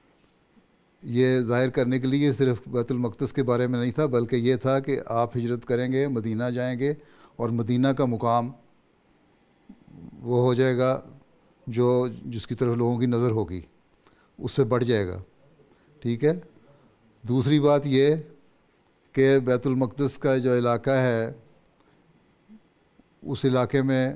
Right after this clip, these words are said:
اسلام پھیلے، پھیلے گا اور مسلمانوں کے قبضے میں آئے گا،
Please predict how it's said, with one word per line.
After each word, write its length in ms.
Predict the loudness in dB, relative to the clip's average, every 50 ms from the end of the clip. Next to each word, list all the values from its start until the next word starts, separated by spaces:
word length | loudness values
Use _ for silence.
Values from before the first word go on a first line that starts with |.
| -8 -12 -12
اسلام 420 | -12 -8 -4 -2 0 0 0 -2
پھیلے، 340 | -4 -6 -6 -6 -6 -6 -6
پھیلے 360 | -6 -4 -4 -2 -2 -2 -2
گا 160 | -2 -4 -6 -6 -10 -18 _ _ _ _ _
اور 120 | -6 -6 -4
مسلمانوں 560 | -4 -2 -2 -2 -2 -2 -2 -2 -2 -4 -4
کے 100 | -4 -4
قبضے 180 | -4 -4 -4
میں 120 | -4 -4 -4
آئے 240 | -4 -4 -4 -6 -6
گا، 120 | -8 -10